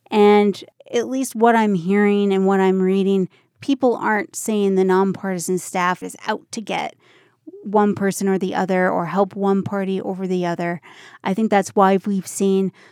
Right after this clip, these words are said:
political operatives from across the spectrum be okay with how things stand. They can tell that the commission was listening to feedback and trying to tweak things and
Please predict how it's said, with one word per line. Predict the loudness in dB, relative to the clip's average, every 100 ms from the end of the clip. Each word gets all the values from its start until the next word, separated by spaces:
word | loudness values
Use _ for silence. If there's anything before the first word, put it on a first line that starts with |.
| _ -6
political | 4 4 4 2 -2 2
operatives | 0 0 -2 0 -2 -4
from | -4 -4
across | -4 0 0 0
the | -6 -10
spectrum | -6 -8 -6 -2 -2 -2 _ _ _ -6
be | 0 4
okay | 4 4 0 2 4
with | 4 0
how | -2 -4
things | -2 -2 -2
stand. | -6 -8 -6 -6 -8 -12 -20 _
They | -4
can | 0 0
tell | 2 0 0
that | -4 -6
the | -10
commission | -4 -6 -4 -4 -4 -6 -18 -20 -8
was | 0 0
listening | 2 0 2 2 0
to | 0
feedback | -8 -6 -6 -2 0 2 0
and | -2 -4
trying | -2 0 0
to | -2
tweak | -10 -4 -4 _
things | 0 2 0 -2 -6
and | 0 4 4 2 -2